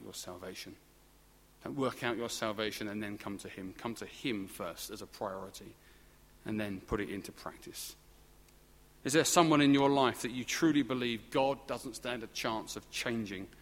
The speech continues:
for his kingdom? Why do you believe that?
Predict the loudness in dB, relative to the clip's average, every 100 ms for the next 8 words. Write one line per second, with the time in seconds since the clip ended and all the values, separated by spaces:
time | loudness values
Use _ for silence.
0 | -20 -8 -4 -4 -4 -6 -6 -6 -10 -14
1 | -20 -20 -20 -20 -20 -20 -20 -20 -20 -20
2 | -8 0 0 0 -4 -6 -6 -8 -10